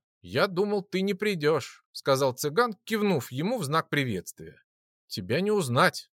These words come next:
улыбнулся Цапов. «Я же сказал, что точно буду.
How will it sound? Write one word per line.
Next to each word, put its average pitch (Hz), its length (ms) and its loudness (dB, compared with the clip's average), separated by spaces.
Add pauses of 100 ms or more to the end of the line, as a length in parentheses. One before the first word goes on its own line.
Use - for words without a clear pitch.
улыбнулся 131 580 -2
Цапов. - 440 -4 (560)
«Я 151 180 4
же 151 120 -2
сказал, 160 460 4
что - 240 0
точно 180 440 2
буду. 110 420 -4